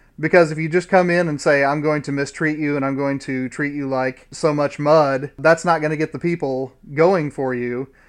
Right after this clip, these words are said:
You know, and I mean, as, as, you know, Socrates himself says later on, it's the art of deception that makes a tyranny. It's not necessarily the art of, you know,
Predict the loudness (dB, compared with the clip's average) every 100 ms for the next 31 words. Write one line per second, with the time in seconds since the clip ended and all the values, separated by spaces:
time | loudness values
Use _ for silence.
0 | _ -6 0 2 2 0 -2 -4 -4 -2
1 | -2 -2 -4 -4 -6 -12 -12 -6 -4 -2
2 | 2 0 0 -6 -6 -6 -2 0 0 -2
3 | -4 -2 -2 -2 0 0 -2 -4 -8 _
4 | _ -10 -10 -6 -6 -2 2 4 2 -4
5 | -2 0 0 0 -6 -4 -4 -4 -6 -8
6 | -2 0 0 -2 -4 -6 -2 0 0 -2
7 | -8 -2 2 2 0 -2 -4 -4 -2 -2
8 | -2 -6 -4 -4 -6 -14 _ _ _ _
9 | _ -6 -4 -2 -4 -6